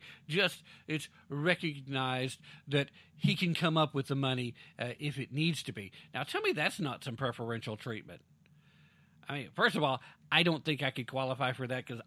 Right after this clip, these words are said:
I don't have a hundred fifty thousand dollars hanging out in my bank account. I'm not a conservative because I'm rich. I'm a conservative because I see the values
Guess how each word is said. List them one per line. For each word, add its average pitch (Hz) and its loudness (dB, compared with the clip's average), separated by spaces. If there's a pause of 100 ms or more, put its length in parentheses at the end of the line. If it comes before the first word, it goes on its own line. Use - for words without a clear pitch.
I 175 2
don't 143 2
have 135 2
a 127 0
hundred 135 0
fifty 127 -2
thousand 127 2
dollars 117 -2
hanging 135 -2
out 95 -6
in 98 -10
my 170 6
bank 107 -4
account. - -16 (1000)
I'm 175 6
not 156 8
a 120 -2
conservative 120 0
because - -2
I'm - -6
rich. - -2 (800)
I'm 113 -4
a 110 -12
conservative 127 0
because 117 -4
I 131 0
see 147 -4
the 131 -6
values 123 -2